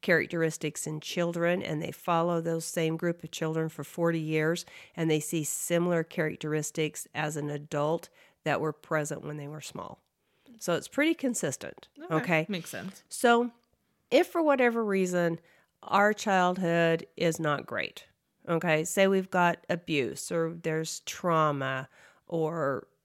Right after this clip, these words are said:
Speaker 1: you know, sexual trauma, s-, verbal abuse, any of it,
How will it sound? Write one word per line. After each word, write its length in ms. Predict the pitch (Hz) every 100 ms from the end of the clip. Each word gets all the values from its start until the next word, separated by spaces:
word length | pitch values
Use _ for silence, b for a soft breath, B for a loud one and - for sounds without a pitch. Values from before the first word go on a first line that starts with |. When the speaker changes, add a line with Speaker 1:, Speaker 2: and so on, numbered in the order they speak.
| -
Speaker 1:
you 160 | 175
know, 200 | 151 139 - _ -
sexual 800 | - 190 185 - 165 147 147 - _ _
trauma, 520 | - 160 147 143 143 147
s-, 220 | - - _
verbal 360 | 185 185 170 160
abuse, 400 | 156 165 165 -
any 300 | 175 170 160
of 120 | 151
it, 160 | 156